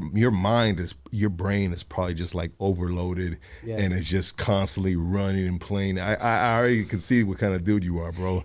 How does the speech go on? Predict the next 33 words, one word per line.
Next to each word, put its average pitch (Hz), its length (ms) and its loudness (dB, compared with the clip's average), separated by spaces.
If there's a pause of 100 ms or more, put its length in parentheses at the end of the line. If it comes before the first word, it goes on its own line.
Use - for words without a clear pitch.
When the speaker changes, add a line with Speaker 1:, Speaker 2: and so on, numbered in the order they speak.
Speaker 2:
And, 170 420 4
uh, 151 240 2
like, 139 300 0 (240)
you 147 100 -4
know, 131 120 4
a - 20 4
lot 139 160 2
of 160 80 -4
times, 151 260 -2
I'll, 131 240 0
you 131 160 -6
know, 120 160 -4
people 131 540 -8 (160)
pick 131 180 -12
me 120 80 -14
up, 123 100 -10
like, 120 280 -14
"Let's, - 320 -6
let's 170 160 -8
go 208 120 0
to 175 80 2
eat. 196 280 -4 (220)
You 139 160 -2
know, 151 100 2
what's 175 240 2
your 185 100 6
restaurant?" 160 560 0 (340)
I 147 40 -16
don't 165 120 -8
have 170 180 -6
a 160 60 -2
restaurant 113 500 -6
yet. 117 160 4